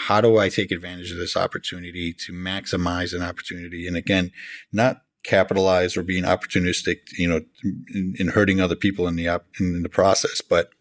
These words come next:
more of, you know, what's the direction, what's the next three years gonna look like? Because you can just kinda throw away your business plan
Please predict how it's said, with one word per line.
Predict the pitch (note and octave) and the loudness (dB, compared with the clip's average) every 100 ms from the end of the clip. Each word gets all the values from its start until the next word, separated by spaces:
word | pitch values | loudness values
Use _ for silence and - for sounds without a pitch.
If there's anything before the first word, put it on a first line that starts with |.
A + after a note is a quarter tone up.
| _ _ _ _ - - - | _ _ _ _ -18 -18 0
more | G#2+ G#2 | 4 6
of, | G2+ F#2 - - - - - | 6 4 -2 -16 -18 -18 -4
you | A2 | 0
know, | F2+ | 0
what's | G#2+ A2+ - | 2 2 4
the | G#2 | 2
direction, | G#2 F#2+ F#2+ F#2 F#2 F2+ | 4 2 2 -2 -2 -2
what's | F#2 - | -4 -2
the | F#2 | 0
next | F#2+ - | 0 0
three | F#2 F2+ | 0 2
years | F#2 F2 | 2 2
gonna | F2 | 0
look | F2 F2 | -2 0
like? | F2 F2 | -2 -2
Because | F2 F2 E2+ | -6 -10 -12
you | F2+ | -10
can | F#2+ | -8
just | F2 E2+ - | -4 -4 -2
kinda | F#2 E2+ | -2 -2
throw | - F#2 | 0 0
away | E2+ F2+ | 2 2
your | F2 E2+ | 0 -2
business | F2+ E2+ E2+ | -2 -2 -4
plan | - F2 E2+ | -4 -4 -4